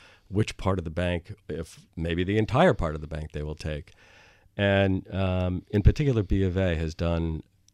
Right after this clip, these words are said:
as good a job as could be done under the circumstances, an analysis of Lehman's real estate portfolio. And they conclude that the marks that the co-, that the last marks on the portfolio vastly overstate the value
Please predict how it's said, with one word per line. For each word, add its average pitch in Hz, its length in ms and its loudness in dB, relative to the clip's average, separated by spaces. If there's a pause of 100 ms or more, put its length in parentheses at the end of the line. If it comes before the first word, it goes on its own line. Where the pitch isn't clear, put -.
as 80 200 -10
good 92 380 -2
a 85 40 -6
job 82 380 -4
as 78 80 -10
could 80 160 -8
be 80 100 -4
done 82 200 -4
under 80 220 -6
the 82 80 -12
circumstances, 90 920 -4 (100)
an 80 140 -6
analysis 80 640 -8
of 76 260 -10
Lehman's 76 380 -8
real 73 180 -8
estate 73 280 -14
portfolio. 64 560 -16 (420)
And 92 200 -4
they 95 100 0
conclude 80 720 -6 (420)
that 80 200 -4 (200)
the 78 240 -6
marks 78 480 -8
that - 240 -8
the 78 360 -8
co-, - 160 -12 (120)
that 82 200 -6
the 78 240 -4
last 92 560 -4
marks 82 420 -6
on 80 180 -8
the 78 60 -8
portfolio 76 680 -8
vastly 78 540 -10
overstate 73 480 -10
the - 80 -16
value 71 340 -10